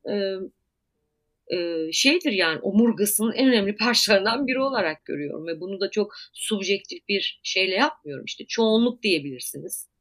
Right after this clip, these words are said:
e, orta sınıf diyebilirsiniz, Anadolu irfanı diyebilirsiniz. Buna bir sürü yan sıfat, betimleme getirilebilir. E, fakat bu durum, e, yani onlarla aynı tercihte olmamı gerektirmiyor şu an.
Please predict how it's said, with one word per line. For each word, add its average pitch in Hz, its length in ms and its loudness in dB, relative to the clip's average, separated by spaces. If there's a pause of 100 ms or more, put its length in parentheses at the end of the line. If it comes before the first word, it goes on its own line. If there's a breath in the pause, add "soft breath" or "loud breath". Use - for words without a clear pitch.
(680 loud breath)
e, 180 340 0
orta 214 400 2
sınıf 240 340 2
diyebilirsiniz, - 920 -4 (640)
Anadolu 254 440 10
irfanı 196 540 4
diyebilirsiniz. 151 600 -6
Buna 240 320 0
bir 302 180 6
sürü 247 500 -2 (160)
yan 240 440 2 (180)
sıfat, - 460 -4 (120)
betimleme 202 500 -4
getirilebilir. 196 840 -6 (640 soft breath)
E, 180 160 -4
fakat 269 400 -2
bu 311 160 0
durum, 285 280 0 (840)
e, 185 80 -6 (760)
yani 170 180 0
onlarla 247 440 0
aynı 208 280 -4
tercihte 175 500 -6
olmamı 175 340 -2
gerektirmiyor 170 720 -6
şu - 180 -10
an. 175 160 -14